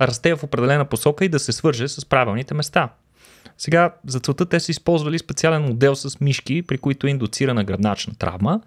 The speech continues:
и вследствие на прилагането на този експериментален подход, а, всички парализирани мишки, които са били използвани в експеримента, са проходили, което е доста, доста впечатляващо. А, иначе те са използвали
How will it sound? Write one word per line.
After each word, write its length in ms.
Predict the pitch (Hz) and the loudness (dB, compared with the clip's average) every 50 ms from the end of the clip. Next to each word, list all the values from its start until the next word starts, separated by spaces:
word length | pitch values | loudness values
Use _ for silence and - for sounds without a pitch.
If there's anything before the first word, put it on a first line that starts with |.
| _ - - - - - - - _ - - | _ -20 -20 -18 -18 -18 -18 -20 _ -4 0
и 340 | 202 214 220 220 214 214 - _ _ _ _ - - _ _ - | 2 2 2 2 0 -2 -4 _ _ _ _ -20 -20 _ _ -10
вследствие 520 | - - 190 185 185 - - - 160 156 | -2 0 0 0 0 -2 -6 -4 -2 -2
на 160 | 147 139 131 | 0 0 -2
прилагането 600 | 113 - 147 120 123 127 139 135 131 117 113 117 120 | -2 -2 0 2 2 2 2 2 -2 -4 -6 -4 -6
на 80 | 113 | -4
този 260 | 110 - 113 110 107 | -2 0 0 0 0
експериментален 680 | 92 - - - 101 98 95 92 95 - 110 107 95 92 | -4 -6 -4 -2 -2 0 0 -2 2 2 2 2 2 -2
подход, 580 | - - - - - 180 - - _ - - - | -6 -10 -10 -2 -2 -2 -2 -2 _ -14 -4 -2
а, 180 | 185 185 185 175 | 0 0 0 -2
всички 300 | - - 196 196 - - | -2 -4 -4 -4 -4 -4
парализирани 600 | 202 - 175 165 147 127 127 127 131 123 113 90 101 | -2 0 0 0 2 0 0 0 0 -2 0 0 0
мишки, 580 | 98 104 131 139 - - - 185 185 185 180 175 _ _ | 0 2 0 0 -2 -2 -2 -2 0 -2 -4 -6 _ _
които 160 | - 175 170 | -4 -4 -4
са 80 | - 165 | -4 -4
били 140 | - 170 170 | -2 -2 -2
използвани 440 | 160 - - 160 160 151 156 156 147 | -2 -2 0 0 0 0 0 -4 -4
в 60 | - | -4
експеримента, 540 | 143 - - - 135 131 139 147 143 - 139 | -8 -6 -4 -4 -2 -2 -2 -2 -2 -2 -4
са 120 | - - | -4 -4
проходили, 540 | - - 110 - - 143 131 - - - - _ _ _ _ _ _ _ _ _ _ _ _ _ _ - | -4 -4 -4 0 0 -2 -2 -2 -6 -8 -10 _ _ _ _ _ _ _ _ _ _ _ _ _ _ -4
което 280 | - 104 101 - - 110 | -2 -2 -2 0 2 2
е 200 | 110 110 110 - - _ _ _ _ _ _ - | 4 2 2 0 -8 _ _ _ _ _ _ -8
доста, 320 | 127 120 135 123 - - 123 | 0 2 2 2 2 -2 0
доста 280 | 123 131 127 - - | 2 2 0 0 -4
впечатляващо. 720 | - - 117 - - - - 123 127 139 117 - - _ _ _ - - - - - - _ - | -6 -6 -6 -6 -6 -4 0 2 4 4 2 0 -4 _ _ _ -20 -20 -20 -20 -20 -18 _ 0
А, 300 | - 135 135 135 135 135 - | 2 4 4 4 4 2 0
иначе 280 | - 160 180 175 - 185 | -2 -4 -4 -2 -2 -4
те 200 | 180 - 185 185 | 0 2 0 0
са 120 | 180 - 180 | 2 0 -2
използвали 600 | 170 - - - 165 165 156 147 135 135 151 | -2 0 2 2 2 2 2 0 -2 0 -2